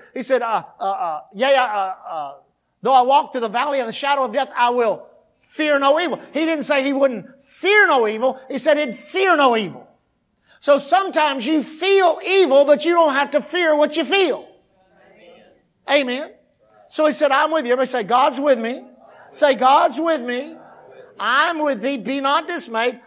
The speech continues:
I am thy God." See, we just take these things for granted.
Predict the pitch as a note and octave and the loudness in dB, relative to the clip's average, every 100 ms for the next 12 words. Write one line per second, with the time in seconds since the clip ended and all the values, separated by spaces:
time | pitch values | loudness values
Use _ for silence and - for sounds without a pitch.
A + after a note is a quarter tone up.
0 | _ _ E4 F#4+ E4 D4 D4 D4+ D4 D4+ | _ _ 0 2 2 0 -4 -4 2 2
1 | F4 - - - - _ - F#4 G4 G4 | 2 -2 -4 -4 -8 _ -10 -4 -2 -2
2 | E4+ - E4 E4 D4+ A3+ D4 A3+ A#3 G#3 | -4 -4 -4 -4 -6 -8 -8 -8 -10 -6
3 | C4+ B3 D#3+ | -4 -4 -8